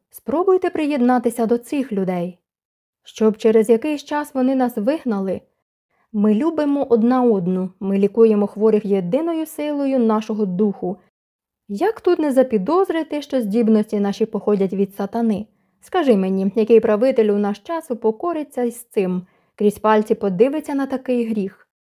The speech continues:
Ти не гірше за нас знаєш, що любов завжди йде рука в руку з милосердям, але багато хто забув про це. Рут Саммер обвила руками шию Номі Шіпераль.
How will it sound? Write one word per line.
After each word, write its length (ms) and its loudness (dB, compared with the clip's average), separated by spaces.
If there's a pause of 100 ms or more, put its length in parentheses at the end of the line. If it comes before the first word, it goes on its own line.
(340)
Ти 160 2
не 140 4
гірше 520 0
за 180 -2
нас 340 -2
знаєш, 800 -2 (360)
що 300 0
любов 440 2
завжди 420 0
йде 260 2
рука 280 2
в 80 -2
руку 280 0
з 40 -6
милосердям, 840 -2 (100)
але 200 0
багато 540 -2
хто 180 -8
забув 440 -2
про 160 -6
це. 260 -10 (420)
Рут 140 -8
Саммер 300 2
обвила 440 2
руками 400 -4
шию 380 -2
Номі 420 2
Шіпераль. 600 -8